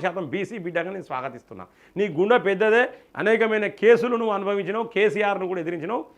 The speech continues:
ఇవాళ రేవంత్ రెడ్డిని కూడా ఎదిరించేందుకు సిద్ధమైనావు. అప్రిషియేట్ చేస్తారా కానీ, ఈ వంక పెట్టుకొని ఇప్పటికే గన్ని పార్టీలు మారినావు. ఆ, ఇప్పటికే గన్ని రకాల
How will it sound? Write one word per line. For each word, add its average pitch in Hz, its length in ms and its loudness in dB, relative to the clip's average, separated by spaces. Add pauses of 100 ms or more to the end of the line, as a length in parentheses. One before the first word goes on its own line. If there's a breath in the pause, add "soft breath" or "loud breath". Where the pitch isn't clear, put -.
(140 soft breath)
ఇవాళ 180 220 4
రేవంత్ 185 380 0
రెడ్డిని 175 200 -2
కూడా 180 140 0
ఎదిరించేందుకు 165 580 -4
సిద్ధమైనావు. 160 560 -2 (380 soft breath)
అప్రిషియేట్ 247 360 0
చేస్తారా 208 320 0
కానీ, 160 340 -4 (220)
ఈ 202 120 -4
వంక 202 300 0
పెట్టుకొని 220 360 0
ఇప్పటికే 214 320 0 (100)
గన్ని 185 160 2
పార్టీలు 165 340 4
మారినావు. 160 380 -2 (480 soft breath)
ఆ, 175 80 4 (180)
ఇప్పటికే 240 400 4 (460 loud breath)
గన్ని 233 260 4
రకాల 240 280 6